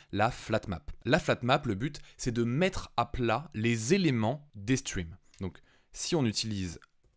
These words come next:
la fonction flat map, on va voir que là, ça change un petit peu, le message d'erreur change, et on va remarquer qu'il y a une erreur, on ne peut pas convertir des listes de string en stream. Tout simplement parce que la flat map, vu qu'elle pose les éléments à plat,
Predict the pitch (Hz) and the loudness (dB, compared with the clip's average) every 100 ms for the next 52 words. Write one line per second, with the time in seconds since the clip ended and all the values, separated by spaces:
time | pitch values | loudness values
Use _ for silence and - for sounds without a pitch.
0 | _ _ 110 139 120 104 - 98 - - | _ _ -2 0 -2 -6 -6 -6 -8 -12
1 | - 73 117 156 - - - _ - - | -12 -8 -4 -4 -6 -20 -20 _ -20 -20
2 | - - 104 104 165 - 110 135 175 - | -18 -2 2 6 4 6 8 8 8 4
3 | 104 156 139 113 - 110 160 107 104 107 | -2 0 0 0 -2 2 4 4 2 2
4 | 120 104 90 - - 160 175 - - - | 2 2 -2 -4 0 0 0 -4 -16 0
5 | 143 147 147 110 107 107 101 - 180 180 | 6 6 6 4 6 6 2 2 0 0
6 | 107 101 - 113 101 101 156 170 117 110 | 0 0 2 2 2 4 4 2 0 0
7 | 110 147 147 135 120 127 135 117 98 143 | 2 2 2 2 0 0 -2 0 -2 -2
8 | 101 92 - 143 160 165 117 113 - - | -2 -4 -4 -4 -2 -2 -4 -4 -4 -4
9 | 92 78 - - - 170 - 131 113 143 | -4 -6 -16 -20 -6 -2 0 2 2 2
10 | 165 113 - 107 160 131 123 131 113 - | 2 0 0 0 2 0 -2 0 -2 -4
11 | 101 98 101 92 - 185 139 113 104 110 | -10 -6 -6 -6 2 2 4 2 2 2
12 | 107 98 - 95 - 104 151 | 2 0 0 -2 0 0 -2